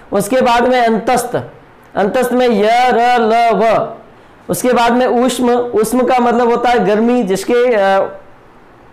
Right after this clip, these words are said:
उच्चारण में, अ, मुंह में गर्मी की, अ, ऊष्म की स्थिति उत्पन्न हो तो श, श, स, ह। उसके बाद में संयुक्त क्ष, त्र, ज्ञ और श्र, ये चार ध्वनियां हैं।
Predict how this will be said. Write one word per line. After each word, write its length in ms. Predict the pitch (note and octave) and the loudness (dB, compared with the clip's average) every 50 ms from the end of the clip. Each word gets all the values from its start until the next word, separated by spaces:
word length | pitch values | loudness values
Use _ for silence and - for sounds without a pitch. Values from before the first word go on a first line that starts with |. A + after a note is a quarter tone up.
| - - - - - - - - - - - - | -20 -20 -20 -20 -20 -20 -20 -20 -20 -20 -10 -6
उच्चारण 420 | - F#3+ F#3+ A#3+ B3 B3 C4 B3+ B3 | -4 -4 -2 0 0 2 2 2 2
में, 280 | A#3 A#3+ B3 B3+ B3+ | 2 2 2 2 0
अ, 180 | A#3 G#3 G3+ G3 | 0 0 0 0
मुंह 240 | G3 G3 A3+ A3+ A#3 | 0 0 0 0 2
में 200 | B3 B3+ A3+ F3+ | 2 0 0 0
गर्मी 280 | G#3 G3 G#3+ A#3+ B3+ | 0 0 0 0 0
की, 220 | A3 A3 A#3 - - | 0 -2 -4 -4 -2
अ, 120 | F3 F#3+ - | -4 -2 0
ऊष्म 320 | A#3+ B3+ - - C4 B3+ | 0 0 0 0 -2 -2
की 180 | G#3+ B3+ B3 A3+ | 0 0 -2 -2
स्थिति 320 | A#3 - B3 - B3 A#3+ | -2 -2 -4 -2 0 -2
उत्पन्न 260 | A#3+ A#3 A#3+ B3 A#3+ | -2 0 0 0 0
हो 200 | A3+ A3 A#3 A#3+ | 2 2 2 0
तो 480 | B3 A#3 A#3 A#3 A#3 A3+ A#3 - - - - - - | 0 0 0 0 0 0 -2 -6 -8 -12 -18 -20 -16
श, 160 | - - A3+ A3+ A3+ A#3+ B3 C4 C4 B3 A3+ - | -6 -2 0 0 2 2 2 0 -2 -4 -6 -8
श, 80 | - - A3 A3+ A#3 A#3+ B3+ C4+ B3 | -4 -2 0 0 2 2 0 0 -2
स, 180 | - - - - A3 G#3+ A3 A#3 B3 B3 A#3 | -6 -8 -4 -2 0 2 2 2 2 0 0
ह। 460 | D#3 C3 E3+ G#3 G#3+ G3 D3+ - - - - - - - - - - - | -2 -2 0 0 2 0 0 -2 -6 -12 -16 -20 -20 -20 -20 -14 -8 -8
उसके 240 | E3 - - B3 | -6 -2 0 0
बाद 200 | A#3+ A#3+ A#3 A#3+ | 2 2 2 2
में 120 | A#3+ A#3+ A#3+ | 2 0 0
संयुक्त 440 | A#3+ - A#3 A3 A#3 A#3+ B3 A#3+ - A4 A4+ G4+ - - - - - - - - | 0 0 0 0 2 0 0 0 0 0 0 0 -2 -6 -10 -14 -18 -20 -20 -14
क्ष, 180 | - - - A3 A3+ A#3 A#3+ A#3+ B3+ B3+ A#3+ B3+ - | -10 -4 -2 0 2 2 2 2 0 0 -2 -6 -6
त्र, 460 | - F#3+ A3 A#3 A#3 A#3+ A#3+ G3+ D#3+ C3+ | -4 -2 0 2 2 2 0 0 -2 -2
ज्ञ 120 | D#3+ G3 A3 A#3 A#3+ B3+ B3+ B3 - - - - - - - - - - - F3+ | -2 0 2 2 2 0 0 -2 -6 -10 -16 -20 -20 -20 -20 -20 -20 -6 -2 0
और 120 | G#3+ G#3+ | 0 0
श्र, 540 | G3+ - - G#3+ G3+ A3 F#3 - - - - - - - - D#3+ | -2 -2 -2 0 0 0 0 0 -4 -8 -12 -18 -20 -16 -8 -4
ये 160 | F3 G#3 A3 | -2 -2 -2
चार 640 | G#3+ - F#4 - A3 A3 A3 C4 D#4 - - - - - - | -2 -2 0 0 2 2 2 0 -2 -2 -6 -10 -14 -10 -6
ध्वनियां 400 | D#3 G3 G#3+ A3 G#3+ G#3+ G3 E3 | -2 0 0 0 2 0 0 0
हैं। 300 | D#3+ C#3+ C3 C#3 - - | -2 -4 -6 -8 -12 -20